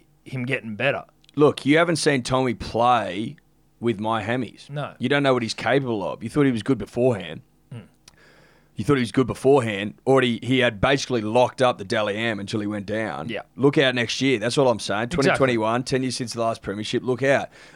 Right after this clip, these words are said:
Speaker 2: Do I feel like God sometimes with the influence I have? Yeah, I do. Is it, is it overwhelming sometimes? Yeah,
Speaker 1: It can
Speaker 2: it
Speaker 1: be.
Speaker 2: is.
Speaker 1: It can
Speaker 2: But
Speaker 1: be.
Speaker 2: look, you know, sometimes you're chosen.
Speaker 1: We've got, we've got a really good support network around us to keep us grounded. And
Speaker 2: That's right.
Speaker 1: obviously, it's like, you know,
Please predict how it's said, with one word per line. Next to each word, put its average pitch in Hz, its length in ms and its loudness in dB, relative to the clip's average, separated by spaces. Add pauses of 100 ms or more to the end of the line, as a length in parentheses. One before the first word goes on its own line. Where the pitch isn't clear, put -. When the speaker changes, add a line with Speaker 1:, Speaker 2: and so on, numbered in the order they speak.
(220)
Speaker 2:
Do 117 140 0
I 113 60 0
feel 143 180 0
like 135 180 2
God 139 180 4
sometimes 147 680 2
with 123 120 -2
the 117 100 0
influence 139 320 0
I 131 100 6
have? 139 320 4 (840)
Yeah, 135 320 4
I 113 80 2
do. 120 420 4
Is 113 180 -2
it, 113 220 -4
is 110 160 -4
it 110 80 -6
overwhelming 123 640 2
sometimes? 151 580 -2
Yeah, 139 160 4
Speaker 1:
It 135 80 4
can 143 120 4
Speaker 2:
it - 20 6
Speaker 1:
be. 147 120 6
Speaker 2:
is. 170 120 -2
Speaker 1:
It - 140 -18
can 131 220 2
Speaker 2:
But 151 200 -2
Speaker 1:
be. - 60 -12
Speaker 2:
look, 160 340 2
you 127 120 0
know, 120 240 0 (220)
sometimes 151 520 2
you're 135 60 2
chosen. 135 480 2 (160)
Speaker 1:
We've 185 220 0
got, 202 220 0
we've 175 160 -2
got 208 140 4
a 180 40 0
really 165 340 -2
good 131 280 -4
support 135 500 -4
network 123 400 -4
around 123 320 -2
us 110 100 -6
to 113 80 -14
keep 120 220 -8
us 104 100 -14
grounded. 117 460 -6
And 123 80 -2
Speaker 2:
That's 127 160 2
right. 117 60 -2
Speaker 1:
obviously, 131 240 -8
it's 117 140 -10
like, 123 220 -2
you 147 80 -2
know, 107 200 -6